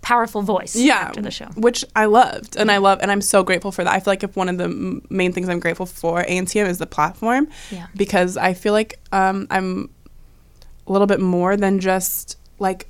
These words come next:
Speaker 2: modeling and, like, being in front of a camera and stuff like that. And
Speaker 1: Yep.
Speaker 2: so I feel like having a platform is something I'm so grateful for, because I have things like this where I can talk to people about, like, their lives and their experiences and
Speaker 1: Yeah.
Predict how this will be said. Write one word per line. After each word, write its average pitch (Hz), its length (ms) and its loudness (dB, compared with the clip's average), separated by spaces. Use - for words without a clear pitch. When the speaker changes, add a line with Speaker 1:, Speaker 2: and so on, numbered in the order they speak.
Speaker 2:
modeling 233 600 0
and, 214 100 0
like, 202 200 -2
being 240 140 0
in 233 60 0
front 226 120 -2
of 208 60 0
a 208 40 -4
camera 208 480 0
and 196 120 -2
stuff 208 160 -2
like 220 140 -2
that. 262 260 4
And 214 80 0
Speaker 1:
Yep. 208 80 0
Speaker 2:
so 202 100 2
I 190 140 2
feel 190 260 -2
like 185 140 0
having 190 280 2
a 185 40 -2
platform 185 420 -2
is 180 140 -6
something 180 220 -6
I'm 180 100 -6
so 233 160 2
grateful 247 240 4
for, 247 200 2
because 202 320 -2
I 175 260 -2
have 185 200 -4
things 208 160 -4
like 247 120 0
this 302 340 2
where 190 120 0
I 180 80 2
can 196 160 -4
talk 185 220 -4
to - 60 -10
people 196 200 -4
about, 190 180 -2
like, 190 240 -10
their 277 160 -2
lives 202 320 -4
and 202 80 -6
their 247 100 -4
experiences 185 680 -10
and 196 80 -6
Speaker 1:
Yeah. 202 60 -8